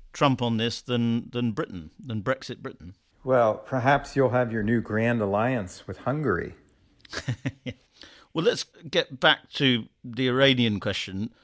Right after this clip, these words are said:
Speaker 1: What do you think will be the next phase of this? I mean, do you think that, um
Speaker 2: Actually, I'm not as eager to get back. I enjoy pummeling you about Brexit, Freddie.
Speaker 1: <laughs> But I do want to get back to Iran, 'cause that is what we're supposed to be talking about.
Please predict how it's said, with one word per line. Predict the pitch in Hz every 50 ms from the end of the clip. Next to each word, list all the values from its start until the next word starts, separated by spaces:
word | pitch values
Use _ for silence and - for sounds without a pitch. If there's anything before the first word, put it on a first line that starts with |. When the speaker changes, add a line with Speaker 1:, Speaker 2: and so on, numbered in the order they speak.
| _ _ _
Speaker 1:
What | 175 170 202 196
do | 180 - 226
you | 214
think | - 214 196 170 143 - _ _ _ -
will | 151 143 160 175 165 147
be | 113 135 120
the | 98 110
next | 107 110 113 - - - - - - _ _
phase | - - 135 120 113 101
of | 98 95 85
this? | 90 87 90 -
I | 110
mean, | 113 107
do | - 139
you | 139
think | - - 160 139 135 -
that, | 123 120 110 - -
um | 127 117 107 107 101 95 - _ _ _ _ _ _ _ - -
Speaker 2:
Actually, | - - 156 - - - 151 147
I'm | 160 156 143
not | 147 156 117 175 156
as | 120 107
eager | 120 117 107 107
to | 101 101
get | 101 90 -
back. | - 95 98 101 98 -
I | 107 107
enjoy | 110 117 113 104 - 117 113 104 104
pummeling | - - - 147 156 156 131 107 92 87 85 85
you | 87 90 90 82
about | 82 78 80 85 73 -
Brexit, | - 98 101 - - - - 80
Freddie. | - - - - 180 - - - 95 - -
Speaker 1:
<laughs> | - - - - - - - - _ _ - - _ _ _ _ _ - - - - - -
But | - 156 - -
I | - 165
do | 156 - 233 226
want | 208 208
to | 185
get | 180 175
back | 160 151 131
to | - 147
Iran, | 135 135 131 120
'cause | 135 123
that | 135 151 -
is | 147 131
what | 143 131 104
we're | 123
supposed | - - 139 127 -
to | -
be | 117
talking | 107 - 127 104 120 104
about. | 92 90 -